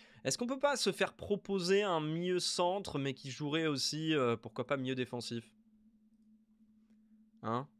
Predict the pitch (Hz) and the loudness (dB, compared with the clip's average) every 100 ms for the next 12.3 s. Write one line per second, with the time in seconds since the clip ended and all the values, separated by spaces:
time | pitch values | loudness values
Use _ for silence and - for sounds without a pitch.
0 | - - 117 113 117 120 139 - 135 127 | -18 -6 -2 0 0 0 0 2 0 2
1 | 143 131 110 123 139 139 139 101 170 175 | 4 4 2 0 0 0 -4 0 0 0
2 | - - 139 147 233 247 - 156 151 - | -10 -4 -2 2 2 2 0 2 2 2
3 | 185 - 175 170 165 160 156 147 151 170 | -2 -2 -2 0 2 2 2 0 2 0
4 | - 143 147 147 139 143 147 147 151 151 | 2 0 0 0 -2 0 2 4 4 2
5 | 147 123 117 110 _ _ - 127 160 156 | 2 0 -2 -4 _ _ -8 -2 0 4
6 | 175 135 - _ _ _ - - 117 127 | 2 2 -8 _ _ _ -20 -10 -4 -4
7 | 113 123 120 110 113 113 117 104 - 151 | -2 -2 0 -4 -2 -4 -4 -8 -2 0
8 | 165 170 160 143 135 131 - 104 107 175 | 2 2 2 0 -4 -8 -8 -4 0 0
9 | 370 - - _ _ _ _ - _ _ | 0 -6 -18 _ _ _ _ -20 _ _
10 | _ _ _ _ _ _ _ _ _ _ | _ _ _ _ _ _ _ _ _ _
11 | _ _ _ _ 143 147 160 160 151 170 | _ _ _ _ -2 2 2 2 0 0
12 | - 165 285 | 0 -2 -6